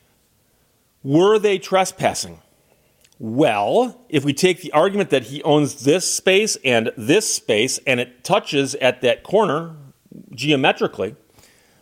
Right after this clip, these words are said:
they must have, unless they, of course, are so narrow that they don't actually have a side profile, <laughs> which I think they do. So they trespassed.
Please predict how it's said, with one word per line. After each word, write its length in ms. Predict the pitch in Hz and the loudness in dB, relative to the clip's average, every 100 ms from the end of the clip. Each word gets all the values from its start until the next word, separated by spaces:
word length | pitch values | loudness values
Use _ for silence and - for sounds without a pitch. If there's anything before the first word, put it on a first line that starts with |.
| - | -4
they 240 | 120 175 | 0 2
must 420 | 170 165 226 - | 2 2 2 2
have, 260 | 147 113 120 147 | 0 0 0 -2
unless 400 | 143 147 185 - | 0 2 2 0
they, 140 | 160 | 0
of 100 | 151 | 0
course, 300 | 139 131 139 | 2 2 2
are 160 | 143 127 | 0 0
so 220 | - 139 | 2 2
narrow 580 | 131 180 196 135 139 143 | 2 2 4 4 0 -4
that 180 | 127 127 | -4 0
they 100 | 139 | 0
don't 300 | 123 156 170 | 2 0 0
actually 320 | 143 135 147 131 | 0 -2 -2 -2
have 200 | 139 135 | 0 0
a 60 | |
side 260 | 131 135 127 | 0 0 2
profile, 400 | 202 196 87 - - 139 185 - | 0 0 -2 -4 -14 -12 -12 -12
<laughs> 420 | - - - - | -12 -12 -12 -10
which 160 | - - | -6 -2
I 80 | 147 | -2
think 260 | - 170 | -2 -6
they 120 | - 254 | -2 0
do. 220 | 339 233 _ _ _ _ _ _ _ _ _ - - - - _ _ _ - | 0 -2 _ _ _ _ _ _ _ _ _ -20 -20 -20 -20 _ _ _ -6
So 240 | - 214 | 0 2
they 120 | 214 240 | 2 -2
trespassed. 680 | 277 285 - 117 85 - | 0 -2 -4 -12 -14 -18